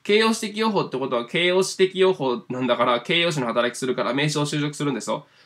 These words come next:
だから二重の意味でこれはマッチが代名詞だってわかりますよね。名詞だって。まずhaveの目的語になってる、あるいはto talk aboutの形容詞適用法の後ろの、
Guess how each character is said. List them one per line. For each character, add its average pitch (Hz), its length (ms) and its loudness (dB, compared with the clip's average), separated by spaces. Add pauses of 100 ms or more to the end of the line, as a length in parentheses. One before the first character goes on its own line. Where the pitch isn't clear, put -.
(140)
だ 196 120 2
か 165 100 2
ら 131 60 2
二 151 160 2
重 220 200 -2
の 208 100 2
意 220 60 2
味 190 80 0
で 143 80 2
こ 127 120 0
れ 127 60 4
は 123 80 4
マ 143 160 4
ッ 151 60 -2
チ 131 120 -8
が 117 180 0
代 139 200 2
名 143 140 4
詞 143 80 -8
だ 120 80 4
っ 117 60 -6
て 117 60 -6
わ 110 80 -2
か 113 60 -4
り 117 80 -2
ま 123 80 0
す 117 120 -6
よ 104 40 -4
ね。 110 180 -6
名 127 200 2
詞 120 80 -6
だ 120 100 4
っ 117 100 -8
て。 - 200 -10 (320)
ま 185 120 6
ず 170 80 -2
have 170 260 2
の 135 100 2
目 123 180 0
的 135 220 -4
語 143 80 0
に 127 60 0
な 113 100 -2
っ - 60 -10
て 120 100 -8
る、 - 120 -6
あ 147 60 -2
る 165 60 0
い - 20 0
は 139 100 2
to 143 140 -2
talk 147 140 -4
about 113 400 -2
の 113 100 -6
形 131 200 -4
容 127 120 2
詞 131 80 -10
適 131 240 -6
用 127 120 2
法 107 180 -6
の 98 240 -6
後 131 200 -2
ろ 127 80 4
の、 151 280 0